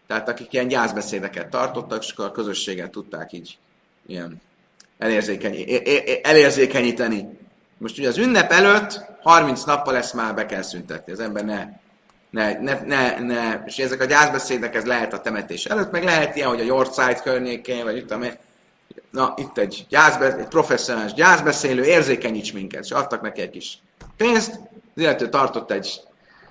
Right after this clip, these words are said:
tüzes beszédet, és mindenki elzokogta magát, és sírt, és mit tudom én.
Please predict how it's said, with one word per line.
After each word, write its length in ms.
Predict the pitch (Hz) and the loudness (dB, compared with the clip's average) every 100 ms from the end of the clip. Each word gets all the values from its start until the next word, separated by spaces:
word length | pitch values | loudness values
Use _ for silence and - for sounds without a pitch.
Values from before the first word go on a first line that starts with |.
| - | -10
tüzes 300 | 143 120 101 | -2 0 2
beszédet, 540 | 180 190 185 147 131 | 2 4 2 2 2
és 120 | 120 - | 0 -6
mindenki 340 | 123 104 110 | -6 -4 -2
elzokogta 580 | 113 107 107 92 - 98 | -2 -2 -4 -8 -8 -8
magát, 380 | 95 90 85 - | -6 -8 -8 -10
és 100 | - | -10
sírt, 380 | - 98 87 | -8 -8 -10
és 140 | 92 - | -16 -18
mit 100 | 78 | -18
tudom 160 | 80 64 | -18 -18
én. 140 | _ | _